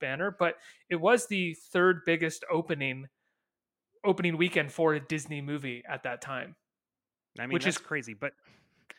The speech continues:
Speaker 1: because it's
Speaker 2: but
Speaker 1: only,
Speaker 2: then
Speaker 1: like,
Speaker 2: again
Speaker 1: twenty million dollars that opening weekend. That's
Speaker 2: <laughs>
Speaker 1: fucking
Speaker 2: Yeah,
Speaker 1: nut-,
Speaker 2: it's
Speaker 1: Disney,
Speaker 2: fucked
Speaker 1: Disney
Speaker 2: up.
Speaker 1: opening weekends, if they don't make, like, a hundred and fifty million now, they're like, "Oh, that's a bomb." <laughs>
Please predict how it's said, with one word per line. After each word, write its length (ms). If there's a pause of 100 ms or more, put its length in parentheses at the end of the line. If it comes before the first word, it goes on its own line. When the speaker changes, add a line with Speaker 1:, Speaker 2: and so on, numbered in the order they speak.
Speaker 1:
because 220
it's 140
Speaker 2:
but 40
Speaker 1:
only, 120
Speaker 2:
then 60
Speaker 1:
like, 100
Speaker 2:
again 120
Speaker 1:
twenty 220
million 300
dollars 360
that 120
opening 300
weekend. 300
That's 180
Speaker 2:
<laughs> 280
Speaker 1:
fucking 380
Speaker 2:
Yeah, 60
Speaker 1:
nut-, 180
Speaker 2:
it's 80
Speaker 1:
Disney, 340
Speaker 2:
fucked 120
Speaker 1:
Disney 280
Speaker 2:
up. 60
Speaker 1:
opening 300
weekends, 340
if 100
they 80
don't 140
make, 140
like, 120
a 60
hundred 260
and 100
fifty 280
million 300
now, 120
they're 120
like, 120 (260)
"Oh, 60
that's 200
a 40
bomb." 460
<laughs> 60